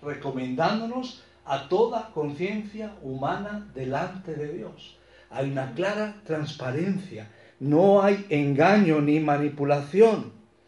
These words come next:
¿de acuerdo? Esto lo vemos también en Daniel y sus amigos. La verdad por delante, con la humildad, con el respeto, pero no recurriendo al engaño.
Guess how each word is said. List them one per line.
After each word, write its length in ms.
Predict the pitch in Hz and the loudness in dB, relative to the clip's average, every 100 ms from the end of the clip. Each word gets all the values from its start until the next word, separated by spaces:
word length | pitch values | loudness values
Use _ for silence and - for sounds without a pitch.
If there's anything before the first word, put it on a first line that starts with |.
| _ _ - | _ _ -8
¿de 80 | 120 | -6
acuerdo? 500 | 120 147 165 240 254 - _ _ _ _ _ _ _ _ | 0 2 2 0 -6 -18 _ _ _ _ _ _ _ _
Esto 520 | 185 214 - 127 151 - | -2 -2 -2 -10 -10 -8
lo 140 | 135 123 | -6 -2
vemos 400 | 135 139 - - | -2 -4 -8 -10
también 420 | 135 120 107 104 117 | -8 -6 -6 -8 -14
en 160 | 117 | -14
Daniel 480 | 113 110 131 123 - - - | -10 -8 -8 -10 -12 -18 -16
y 60 | 196 | -12
sus 260 | - 123 | -10 -10
amigos. 640 | 123 147 185 - - - _ _ _ _ _ _ _ _ _ - | -8 -8 -8 -12 -18 -20 _ _ _ _ _ _ _ _ _ -12
La 240 | 113 110 110 | -8 -8 -10
verdad 460 | 117 107 123 180 190 | -14 -8 -6 -8 -10
por 200 | 170 156 | -10 -6
delante, 480 | 156 156 165 143 - - _ _ _ _ _ _ _ _ _ _ _ _ _ _ _ _ | -4 -4 -6 -10 -16 -20 _ _ _ _ _ _ _ _ _ _ _ _ _ _ _ _
con 140 | 120 123 | -10 -6
la 100 | 131 | -6
humildad, 520 | 131 120 139 143 - | -6 -8 -8 -8 -10
con 160 | 117 | -10
el 120 | 120 135 | -10 -10
respeto, 460 | 143 - 151 - - - _ _ _ _ _ _ | -12 -12 -12 -14 -20 -20 _ _ _ _ _ _
pero 240 | 123 123 120 | -12 -10 -8
no 240 | 123 123 | -6 -6
recurriendo 500 | - 151 131 123 120 | -8 -10 -8 -8 -8
al 120 | 123 | -10
engaño. 420 | 127 135 - - | -10 -14 -16 -20